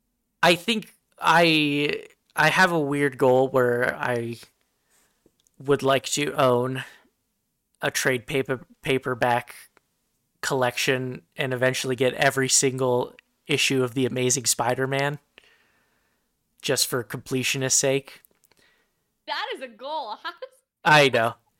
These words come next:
Speaker 2: feel about that?
Speaker 1: How, how does Charlotte feel about that?
Speaker 2: Charlotte, where did I get Catherine from?
Speaker 1: <laughs>
Speaker 2: I, I, wow.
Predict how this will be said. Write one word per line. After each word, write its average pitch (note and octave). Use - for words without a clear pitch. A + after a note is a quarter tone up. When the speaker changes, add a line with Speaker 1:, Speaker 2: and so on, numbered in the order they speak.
Speaker 2:
feel B3+
about A3
that? G#3+
Speaker 1:
How, E3+
how F3
does D#3+
Charlotte F#3
feel F#3
about F3
that? F#3
Speaker 2:
Charlotte, G#4+
where F#4+
did E5
I C5+
get D#4
Catherine -
from? E3+
Speaker 1:
<laughs> -
Speaker 2:
I, C#4+
I, C4
wow. F#3